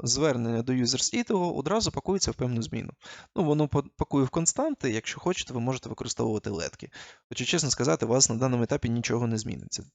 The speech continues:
Чому тут саме в константу? Ну, тому що в константи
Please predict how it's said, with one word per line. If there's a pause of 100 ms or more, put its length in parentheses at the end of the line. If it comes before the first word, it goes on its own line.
Чому
тут
саме
в
константу?
Ну,
тому
що
в
константи